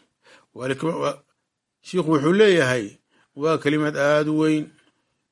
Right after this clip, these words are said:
waana jumlo ka kooban buu leeyahay. Ficil amar iyo jawaabtiisii. Ficil amarku waa kee? Waa ixfad, ilaali waay. Jawaabtiisuna waa maxay? Yaxfadka, ha ku ilaaliya waay.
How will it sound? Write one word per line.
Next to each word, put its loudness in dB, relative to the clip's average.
waana -2
jumlo -2
ka -2
kooban 0
buu -2
leeyahay. -2
Ficil 0
amar 2
iyo -2
jawaabtiisii. -4
Ficil -2
amarku 4
waa 10
kee? 0
Waa -6
ixfad, 6
ilaali 6
waay. -2
Jawaabtiisuna 2
waa 4
maxay? 2
Yaxfadka, 2
ha -6
ku -6
ilaaliya -2
waay. -12